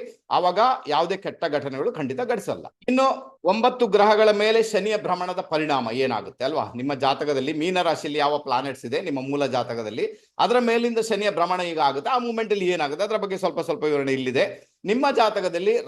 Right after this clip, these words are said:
ರಾಶಿಯಿಂದ ಭಾಗ್ಯದಲ್ಲಿ, ಅಂದರೆ ಮೀನ ರಾಶಿಯಲ್ಲಿ ರವಿ ಇದ್ದಾರೆ, ರಾಶಿಯಿಂದ ಭಾಗ್ಯ ಅಂದ್ರೆ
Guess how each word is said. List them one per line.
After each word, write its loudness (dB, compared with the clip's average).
ರಾಶಿಯಿಂದ 0
ಭಾಗ್ಯದಲ್ಲಿ, 0
ಅಂದರೆ 2
ಮೀನ -2
ರಾಶಿಯಲ್ಲಿ -4
ರವಿ -2
ಇದ್ದಾರೆ, -6
ರಾಶಿಯಿಂದ -2
ಭಾಗ್ಯ -2
ಅಂದ್ರೆ -6